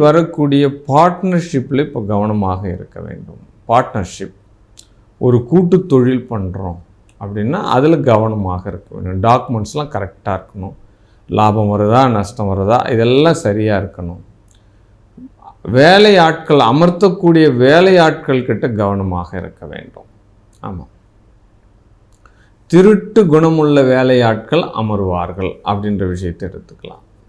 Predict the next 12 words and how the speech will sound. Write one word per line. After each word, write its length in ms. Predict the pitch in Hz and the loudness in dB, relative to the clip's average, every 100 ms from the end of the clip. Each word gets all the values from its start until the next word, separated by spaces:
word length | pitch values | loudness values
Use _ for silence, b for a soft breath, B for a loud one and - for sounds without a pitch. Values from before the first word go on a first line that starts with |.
| _ _ _ _ _ _ _ _ _ _ _ _ _ _ _ _ - | _ _ _ _ _ _ _ _ _ _ _ _ _ _ _ _ -8
மறுமணம், 760 | 101 127 170 233 220 180 180 143 - 131 | 0 4 6 6 6 6 4 2 0 4
இரண்டாவது 720 | 143 185 196 196 185 180 175 165 | 4 4 4 4 4 2 -2 -2
திருமணம் 400 | 156 156 147 143 135 | -2 0 0 0 -2
செய்யறீங்க 500 | 127 120 123 117 117 113 - | -2 0 0 0 0 -2 -4
அப்படின்னா 400 | 92 98 95 123 170 - 113 | -6 -4 -4 -4 -6 -6 -4
அந்த 220 | 147 190 190 | -2 2 2
விஷயத்துல 400 | 165 - 131 156 165 | 0 -2 -6 -4 -6
இப்ப 140 | 120 98 | -6 -4
கவனமாக 540 | 104 104 104 92 90 104 | -4 -4 -6 -6 -8 -10
இருக்க 240 | 92 - - 80 | -14 -16 -18 -18
வேண்டும். 340 | - - - _ 104 | -18 -20 -20 _ -8
ஏற்கனவே 420 | 98 101 98 101 | -8 -6 -4 -2